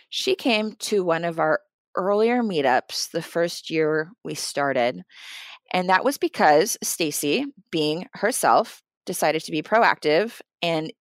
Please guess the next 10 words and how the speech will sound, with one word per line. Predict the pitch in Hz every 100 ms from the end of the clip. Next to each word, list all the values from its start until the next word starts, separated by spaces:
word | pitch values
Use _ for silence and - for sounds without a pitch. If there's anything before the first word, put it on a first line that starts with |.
| -
email | 320 233
Heather | 156 139 147
and | 156
say, | - 175 190 -
"Hey, | - - 156 _ _ _ _ -
this | 226 254
is | 247
what | 202 175
we're | 214
doing. | 277 285 104